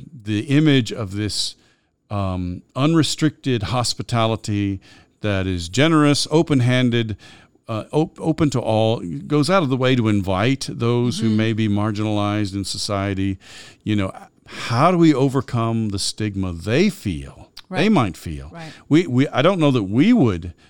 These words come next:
Speaker 1: impose a stigma. Some, some might, I don't know, but I don't know that generally we would impose a
Speaker 2: Mm-hmm.
Speaker 1: stigma on them. But how do we overcome the stigma they feel?
Speaker 2: I think, yeah, I mean, I think it's, I,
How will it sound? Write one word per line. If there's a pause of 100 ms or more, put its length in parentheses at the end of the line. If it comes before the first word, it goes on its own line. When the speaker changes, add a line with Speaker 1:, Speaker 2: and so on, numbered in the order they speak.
(420)
Speaker 1:
impose
a
stigma.
Some,
some
might,
I
don't
know,
but
I
don't
know
that
generally
we
would
impose
a
Speaker 2:
Mm-hmm.
Speaker 1:
stigma
on
them. (360)
But
how
do
we
overcome
the
stigma
they
feel?
Speaker 2:
I
think, (360)
yeah,
I
mean,
I
think
it's, (1120)
I,